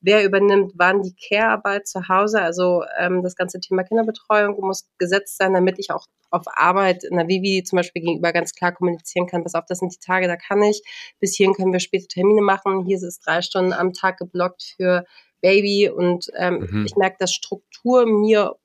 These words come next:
Speaker 1: unendlich Freiheit gibt, weil, ähm, ich halt mehrere Stakeholder im engen Kreis habe, ne? Ich hab meinen Mann,
Speaker 2: Mhm.
Speaker 1: ich hab meine Tochter, ich hab meine Family, die sich auch noch um das Kind kümmern. Und ich hab, äh,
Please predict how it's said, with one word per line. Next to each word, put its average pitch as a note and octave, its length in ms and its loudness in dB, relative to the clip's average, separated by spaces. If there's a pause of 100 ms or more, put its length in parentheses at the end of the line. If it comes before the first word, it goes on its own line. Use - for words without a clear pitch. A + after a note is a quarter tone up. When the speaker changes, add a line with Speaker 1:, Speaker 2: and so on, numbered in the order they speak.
Speaker 1:
unendlich F#3+ 840 0 (480)
Freiheit A3+ 580 0
gibt, C4+ 340 0 (100)
weil, F3+ 580 2
ähm, F3 320 0
ich - 160 -6
halt F#3 180 0
mehrere F3+ 500 2
Stakeholder F3 920 0 (200)
im F3+ 120 2
engen A3+ 460 4
Kreis A3+ 420 -2
habe, A#3 240 0
ne? F#3 80 0
Ich G#3+ 140 -8
hab - 100 -10
meinen D#3+ 220 0
Mann, F3+ 200 2
Speaker 2:
Mhm. G#3 60 4
Speaker 1:
ich A2 100 -8
hab - 80 -12
meine D#3+ 260 -4
Tochter, G#3+ 520 0 (300)
ich - 80 -18
hab F3+ 80 2
meine F3 200 2
Family, G#3 440 0
die G3+ 100 -2
sich G3 240 -2
auch F3+ 40 -2
noch G3 120 0
um G3+ 120 2
das G3 160 -4
Kind G#3 220 0
kümmern. G3 280 0
Und D#3+ 60 -2
ich F3 160 -4
hab, F3+ 180 -2
äh, F3+ 280 -4